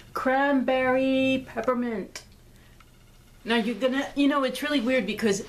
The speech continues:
this one is in their holiday collection, of course,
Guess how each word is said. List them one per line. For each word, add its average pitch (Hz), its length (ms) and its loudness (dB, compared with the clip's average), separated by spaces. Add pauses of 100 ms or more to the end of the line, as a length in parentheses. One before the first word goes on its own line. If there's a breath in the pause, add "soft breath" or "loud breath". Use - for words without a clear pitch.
this 233 460 -2
one 294 260 -2
is 269 440 -4
in 277 340 4
their 240 240 2
holiday 240 480 0
collection, 247 580 0
of - 340 -8
course, 185 600 -4